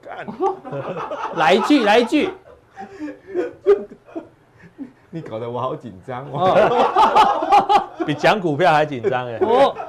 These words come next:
Speaker 2: 这个，幸福哥有没有答案？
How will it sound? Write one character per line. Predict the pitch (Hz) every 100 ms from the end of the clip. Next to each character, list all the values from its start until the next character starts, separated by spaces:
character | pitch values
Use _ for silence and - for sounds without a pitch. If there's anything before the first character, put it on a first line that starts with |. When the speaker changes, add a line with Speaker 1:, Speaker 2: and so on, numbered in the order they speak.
| - - _ _ 622 - 214 - _ _ _
Speaker 2:
这 | -
个， | 233 226 196 160 123 - _ _ _ _ _
幸 | - 240
福 | 226
哥 |
有 | 226
没 | 175
有 |
答 | 156 135
案？ | 104